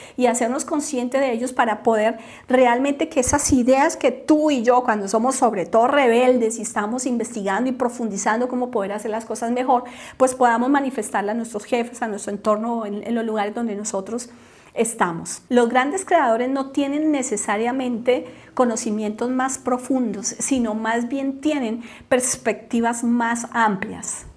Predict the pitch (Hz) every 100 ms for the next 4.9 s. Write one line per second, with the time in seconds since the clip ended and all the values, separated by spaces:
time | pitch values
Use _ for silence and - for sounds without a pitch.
0 | _ 247 254 254 277 285 285 277 269 285
1 | 359 - - _ - 220 226 262 262 220
2 | - _ 285 320 294 - - - 220 208
3 | 247 220 - - _ - 220 190 185 -
4 | 262 311 311 311 226 208 214 330 -